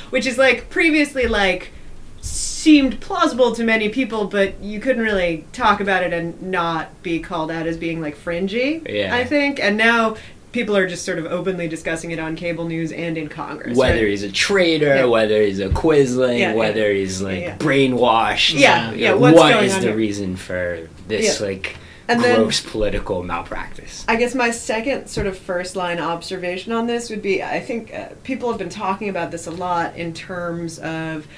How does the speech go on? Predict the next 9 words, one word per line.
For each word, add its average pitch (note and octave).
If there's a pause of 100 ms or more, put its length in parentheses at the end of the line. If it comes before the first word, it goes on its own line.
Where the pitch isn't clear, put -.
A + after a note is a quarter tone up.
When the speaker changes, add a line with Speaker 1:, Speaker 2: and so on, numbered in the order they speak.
(240)
Speaker 1:
the F#3
reaction F3+
being F3+
a E3+
reaction D#3+
to D#3+
Trump's D#3+
statements D#3+
about D#3+